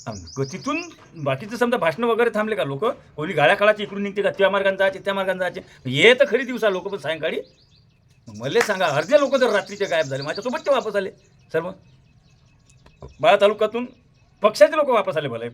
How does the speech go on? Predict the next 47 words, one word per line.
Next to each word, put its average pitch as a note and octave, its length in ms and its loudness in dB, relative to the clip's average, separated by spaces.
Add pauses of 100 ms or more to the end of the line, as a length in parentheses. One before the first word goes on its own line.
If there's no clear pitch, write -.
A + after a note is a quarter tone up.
(440)
जे - 80 4
सत्य A3 280 0
आहे A#3+ 120 0
ते A3+ 40 -2
सत्य - 300 -10
आहे, - 80 -16 (360)
कारण E3 120 -4
त्यांच्या F#3 260 -8
बिचाराच्या G3 280 2
भाड्याच्या B3+ 260 4
गाड्या A3 160 2
होत्या, A3 180 -2 (560)
गरीब E3 180 6
पोरं, C4 320 4
पोरं, E3 260 -8
पोरं G#3+ 200 0
आले A#3 200 4 (180)
वर्गण्या, F#3+ 300 -2 (540)
त्यांनी E3+ 240 -2
पैसे D3+ 300 -4
गोळा F#3+ 180 4
केले, F#3 200 -2
गाड्या F3+ 200 4
केल्या F#3 160 -4
भाड्याची, F3 280 0 (220)
एक F3 160 -2
दिवसाच्या G3 300 2
गाडीचं F#3+ 280 0
भाडं, G3 200 2 (220)
त्यांना F3 200 0
काय G3 100 2
माहिती F#3+ 160 0
तिकडे F#3+ 160 2
अटकून F#3+ 220 0
राहावं G3 200 4
लागेल. - 400 -8 (1040)
म्हणून C3+ 400 -6
ते D#3 220 -2
त्यांचे C#3+ 260 -6
काही D3+ 120 0
महत्त्वाचे D3 360 -2
कामं C3+ 220 -6
ते D3+ 40 0
आले. C3+ 140 -2
पण D3+ 80 -6
मी D#3 160 -2
एकटाच, G#3 300 0